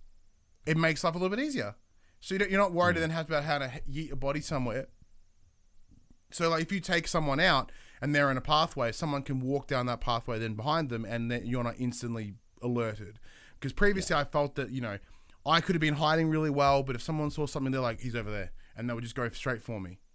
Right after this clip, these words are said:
Speaker 1: Like that almost
Speaker 2: Yeah.
Speaker 1: instantaneous break of stealth. And so, like, there was all these string of powers that you, that I felt could, I could never, in the way that I, the way that I play, I'm probably just a bad player,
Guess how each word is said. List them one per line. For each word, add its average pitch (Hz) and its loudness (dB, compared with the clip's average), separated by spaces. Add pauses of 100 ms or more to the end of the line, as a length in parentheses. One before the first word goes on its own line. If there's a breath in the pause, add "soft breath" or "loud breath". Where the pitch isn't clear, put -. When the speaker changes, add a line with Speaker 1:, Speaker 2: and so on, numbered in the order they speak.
(480)
Speaker 1:
Like 117 -4
that 123 2
almost 135 4
Speaker 2:
Yeah. - 0
Speaker 1:
instantaneous 127 -2 (260 soft breath)
break 117 -4
of 110 -6
stealth. - -6 (1600 soft breath)
And 143 4
so, 165 4
like, 139 2
there 135 0
was 135 0
all 143 0
these 131 2
string 143 2
of 131 -2
powers 120 6
that 117 -6
you, 110 -6 (100)
that 120 0
I 120 2
felt 117 -2
could, 127 -6
I 117 0
could 120 -4
never, 127 0 (140)
in 120 0
the 123 2
way 120 4
that 113 0
I, 92 -8
the 110 -8
way 110 -2
that 110 -2
I 175 6
play, 107 -4
I'm 107 -4
probably 104 -8
just 92 -14
a 107 -12
bad 104 -4
player, 139 -2